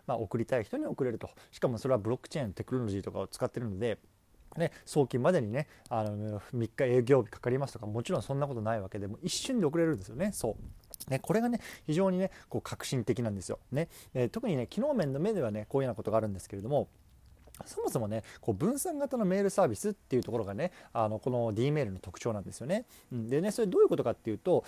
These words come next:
まあね、あの、ちょっとこれから後で話していきたいと思うんですけれども、え、これね、なぜ、何のDかっていうと、ディフィニティっていうね、組織がね、新たに開発してるんですね。ディフィニティ。うん。で、このディフィニティのこのサービスなんですけれども、このね、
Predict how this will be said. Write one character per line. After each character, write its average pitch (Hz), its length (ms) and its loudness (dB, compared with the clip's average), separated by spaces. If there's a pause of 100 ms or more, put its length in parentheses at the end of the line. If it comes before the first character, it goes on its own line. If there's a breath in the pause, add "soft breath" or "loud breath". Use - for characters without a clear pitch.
(160 loud breath)
ま 226 80 0
あ 196 40 4
ね、 196 160 2 (140)
あ 170 160 4
の、 160 120 0
ち 202 80 -2
ょ - 20 2
っ - 20 -4
と - 80 -2
こ 143 60 0
れ 127 100 2
か 131 100 2
ら 127 100 6
後 127 120 2
で 101 60 0
話 107 220 -6
し - 20 -14
て - 80 -8
い - 40 -10
き - 40 -18
た 107 100 -4
い 101 60 -4
と 98 80 -6
思 104 140 -4
う 101 40 -4
ん 98 40 -4
で 92 80 -8
す - 80 -12
け 104 80 -6
れ 98 80 -4
ど 101 60 -4
も、 120 240 4 (520)
え、 151 80 -2
こ 156 80 4
れ 165 60 8
ね、 175 140 4
な 202 160 2
ぜ、 156 120 2 (140)
何 240 180 4
の 220 80 2
D 120 160 4
か 120 100 0
っ - 20 0
て - 100 -8
い 110 40 0
う 110 40 2
と、 104 80 -2
デ 214 140 4
ィ - 20 2
フ 370 100 0
ィ 359 40 0
ニ 180 100 2
テ 214 140 0
ィ 214 60 2
っ - 40 -18
て 127 100 0
い 113 40 6
う - 40 0
ね、 - 160 -2
組 185 120 0
織 - 160 -6
が 104 100 -2
ね、 120 100 -2
新 135 180 2
た 113 100 -6
に 101 100 -6
開 104 140 -4
発 104 180 -6
し - 40 -10
て 113 100 -6
る 104 40 -4
ん 90 40 -10
で 160 100 -8
す 170 40 -2
ね。 123 80 -4
デ 131 100 2
ィ 175 100 6
フ 175 100 -2
ィ - 20 0
ニ 113 100 -2
テ - 140 -2
ィ。 101 140 -2
う 131 60 -2
ん。 104 120 -2 (760)
で、 135 180 4 (260 loud breath)
こ - 140 2
の 226 80 6
デ 208 100 4
ィ 220 40 2
フ 247 60 2
ィ - 20 2
ニ 202 100 4
テ 139 60 2
ィ 120 100 2
の 107 120 -2
こ - 100 -2
の 113 500 0
サ - 140 0
ー 110 60 2
ビ 92 60 -8
ス 104 100 -10
な 98 80 -8
ん 92 40 -10
で 95 80 -6
す - 120 -14
け 120 80 -4
れ 135 40 -2
ど 175 60 -2
も、 208 140 -2
こ 160 100 0
の 147 60 -2
ね、 156 100 -4